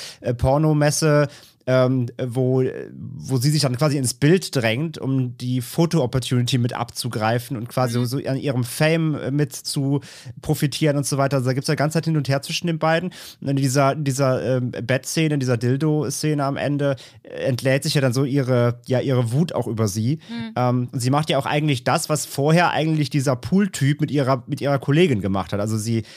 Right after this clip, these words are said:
Speaker 1: sie nutzt ja die Szene aus, um sich persönlich über sie so ein bisschen zu ermächtigen und diesen Kampf zu gewinnen.
Speaker 2: Ja.
Speaker 1: Ähm, und was ich super komisch fand in dieser Szene, und das ist auch wieder eben, äh, in Betracht auf die Regie, wieso wird diese Szene mit einem Umschnalldildo,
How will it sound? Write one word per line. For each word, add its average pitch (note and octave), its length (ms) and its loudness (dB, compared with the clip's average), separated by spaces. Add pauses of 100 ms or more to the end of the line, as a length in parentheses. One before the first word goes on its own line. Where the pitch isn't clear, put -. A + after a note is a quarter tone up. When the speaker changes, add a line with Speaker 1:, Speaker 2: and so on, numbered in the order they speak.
(120)
Speaker 1:
sie C3 160 -2
nutzt D#3 320 0
ja D#3 80 4
die C3 120 2
Szene D3+ 600 0
aus, D#3 340 2
um C#3 160 -2
sich B2+ 220 -4
persönlich C#3 580 2
über C3+ 220 0
sie C3+ 100 0
so C#3 80 -2
ein C#3+ 40 -4
bisschen - 160 -6
zu - 120 0
ermächtigen B2+ 540 0
und - 20 0
diesen B2 180 0
Kampf C#3+ 320 -2
zu - 220 -4
gewinnen. F2+ 440 -2 (260)
Speaker 2:
Ja. G2+ 160 -8 (200)
Speaker 1:
Ähm, C#3 340 2
und C#3 100 -4
was D#3 120 2
ich D3+ 80 2
super A3 340 2 (100)
komisch G3+ 340 2
fand D#3 160 0
in C3+ 40 0
dieser C3 120 -2
Szene, E3 300 2
und B2 100 0
das D#3 100 0
ist - 60 -12
auch E3 180 -6
wieder F3 260 2
eben, E3 400 0
äh, B1+ 380 -10
in D#3+ 120 -2
Betracht D#3 420 -4
auf C#3+ 140 -4
die C3+ 240 -2
Regie, D3 640 0 (800)
wieso G3 580 0
wird F#3 140 4
diese C#3 220 2
Szene F#3 420 0
mit F3 220 -2
einem C#3 260 0
Umschnalldildo, G#2 1160 0